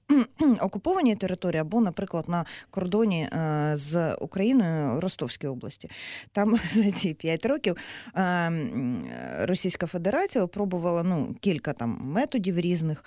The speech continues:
а, блокування інформації, е, в тому числі в інтернеті і, е, в тому числі в мобільному зв'язку. Е, коротше, всё безуспішно. Час від часу просто зникає якісь, а, можливості, так би мовити, з'єднатися і в інтернеті, і в,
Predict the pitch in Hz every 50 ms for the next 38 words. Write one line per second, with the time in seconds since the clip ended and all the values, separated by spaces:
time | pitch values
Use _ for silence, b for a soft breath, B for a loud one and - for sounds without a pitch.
0 | B B B B B B 160 170 165 160 147 139 170 175 - 190 180 196 190 170
1 | 165 160 170 160 - 208 208 226 277 381 440 - - - 214 151 147 143 - -
2 | 170 170 160 160 156 156 - - 185 165 175 - - - 214 180 160 165 170 180
3 | 220 240 285 320 359 370 359 - 247 214 190 180 170 - - 135 175 170 160 156
4 | 151 151 - - - 165 165 156 156 156 151 151 151 156 156 - - - - -
5 | - 262 254 247 - - - 220 190 185 185 180 175 165 190 180 175 170 170 165
6 | 165 160 156 151 151 156 156 160 160 160 - - _ - 113 110 - - - 156
7 | 92 143 143 151 165 - - 190 208 202 - 196 175 - - 190 185 175 196 190
8 | 180 190 - - - 330 359 - - 185 143 135 160 - _ - - 214 - -
9 | 190 196 - - 208 170 143 - - - - - 147 - - - 151 160 165 165
10 | - - 349 403 403 277 180 185 - _ - 165 170 165 160 - - 156 156 -
11 | - - - 135 139 139 131 90 85 - - 160 175 180 180 180 156 131 135 -
12 | - 139 - 139 139 143 147 143 135 127 131 135 - 143 139 131 139 143 139 135
13 | 131 131 117 135 143 - - 123 123 131 135 135 143 139 131 135 123 120 - 127
14 | 131 143 139